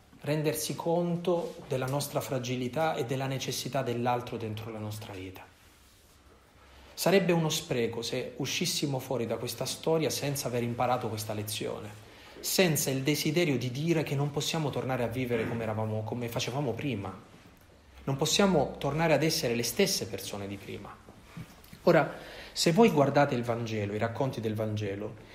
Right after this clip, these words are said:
vi accorgerete che il tentativo che fanno i discepoli dopo la passione, morte e risurrezione di Cristo è cercare di tornare alla normalità. Tornare alla normalità per loro significa cercare di ricostruire la loro vita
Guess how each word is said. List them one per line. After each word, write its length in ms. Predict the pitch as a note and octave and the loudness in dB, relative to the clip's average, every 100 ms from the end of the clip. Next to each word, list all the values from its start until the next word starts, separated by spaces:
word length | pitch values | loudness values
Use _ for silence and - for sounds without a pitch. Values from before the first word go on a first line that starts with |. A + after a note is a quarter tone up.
| - | -6
vi 100 | - | 2
accorgerete 520 | F3+ A#3 F#3+ F3+ A#2 A#2+ | 6 6 6 6 4 2
che 120 | D3+ | 2
il 260 | C#3+ D3 | 2 2
tentativo 720 | - G#3+ G#3 G#3 G3+ - F#3+ C#3+ | 6 8 8 6 0 0 0 2
che 100 | C3+ | -2
fanno 340 | - A2+ G#2+ | -2 -2 0
i 60 | G#2+ | 0
discepoli 800 | A#2 - A2+ G2+ G#2+ G2+ G#2+ G#2 | 0 -2 0 -2 -2 -4 -6 -8
dopo 440 | A#2+ A2+ F3+ F3+ | -2 6 6 6
la 120 | B2 A#2 | 4 4
passione, 640 | A#2 - - A2 G2 G#2 | 0 -2 0 2 2 0
morte 420 | A2+ D3 - - | 4 4 2 2
e 20 | |
risurrezione 540 | A2 G#2 A2+ A2+ A#2 A2 | 2 2 2 0 0 0
di 120 | G#2 | -2
Cristo 560 | G#2+ - - - C#3+ - - - | -2 -8 -8 -6 -6 -6 -10 0
è 120 | A#3+ | 2
cercare 520 | - C4 - - A2 | 6 4 4 0 2
di 120 | A#2 | 2
tornare 400 | E3 G3+ C#3 A2 | 2 2 2 -2
alla 120 | G#2+ G#2+ | 0 0
normalità. 680 | G#2+ G2+ G2 F#2 - - - - _ _ _ _ - - - - - | 0 -2 -4 -4 -8 -12 -18 -20 _ _ _ _ -20 -20 -20 -20 0
Tornare 400 | - G3+ A3+ B3 | 8 8 8 8
alla 140 | F#3+ C#3+ | 8 6
normalità 540 | C#3 C#3 C3 B2+ A2 | 4 2 0 2 0
per 180 | G2+ D#3 | 0 2
loro 180 | C3 A2+ | 2 2
significa 540 | - D3 A2 A2+ A#2+ | 2 0 0 0 2
cercare 480 | - A3+ - A#2+ A2+ | 4 2 4 2 4
di 100 | C#3 | 4
ricostruire 760 | D#3+ F#3+ F3 - D#3+ G#2+ G2+ A2 | 2 0 -2 -2 -2 0 0 2
la 100 | D3 | 4
loro 180 | F3 | 4
vita 600 | F#3 A3+ A3+ G3+ - - | 4 4 6 4 2 -12